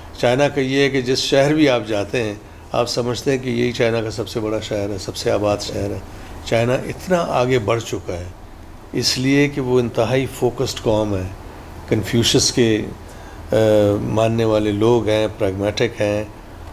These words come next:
और वो बड़ी planning से आगे बढ़ते हैं। अ, चाइना की लीडरशिप ने जो, अ, कंट्रीब्यूट किया है अपनी कौम की ज़िंदगियों में,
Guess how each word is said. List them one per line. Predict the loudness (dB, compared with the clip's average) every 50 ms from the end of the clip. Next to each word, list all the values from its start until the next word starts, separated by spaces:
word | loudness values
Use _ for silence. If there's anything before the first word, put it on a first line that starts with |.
| -4 0
और | 0 2
वो | 4 4 2 2
बड़ी | 2 0 0 0
planning | -2 -6 -2 0 2 2 2 2 0 -2 -4
से | -2 -2 0 0 2 0 -2 -4 -8 -12 -14 -16 -10 -4 -2
आगे | 0 2 2 0 0
बढ़ते | -2 -4 -6 -6 -6 -4 -4
हैं। | -4 -4 -4 -6 -6 -8
अ, | -12 -16 -16 -16 -16 -16 -16 -16 -14 -6 -2 0 2 2 2 4 2 2 2 0 -2 -6 -10 -8 -4
चाइना | 0 2 2 4 4 2
की | 0 0 -2
लीडरशिप | -2 0 0 -2 -2 0 0 -2 -2 0
ने | -2 -2 -2
जो, | 0 0 2 4 4 4 2
अ, | 0 -4 -10 -12 -14 -14 -16 -16 -14 -14 -14 -14 -14 -14 -10 -4 -2
कंट्रीब्यूट | 0 2 2 2 0 0 0 0 0 0 0 -2 0 2 2 2 2 2
किया | -2 -2 0 2 4 4 4
है | 2 2
अपनी | 0 -2 -6 -6
कौम | -4 -2 0 0 0 0 -2 -4 -6
की | -10 -12 -12 -14 -12 -10 -8 -6
ज़िंदगियों | -4 -2 -2 -2 -2 0 0 2 4 4 4
में, | 2 2 -2 -4